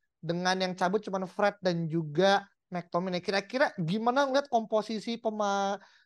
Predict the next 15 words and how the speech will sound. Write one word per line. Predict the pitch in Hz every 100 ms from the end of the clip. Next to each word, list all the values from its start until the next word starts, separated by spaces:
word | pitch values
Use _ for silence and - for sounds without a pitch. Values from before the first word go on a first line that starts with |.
| _
lini | - 196 208
tengah | 208 220 226 165 151 160 _ _ _ _ _
dengan | 175 208 220 240 240 233 226
siapa | - 220 226 262
yang | 247 233
rotational | 220 214 185 170
squad, | - 226 247 247
siapa | - - 202 202
yang | 220 208
akan | 202 202
lebih | 185 180
mau | 185 185
main | 175 175 180
fokusnya | 185 180 175 185 -
ke | 170 165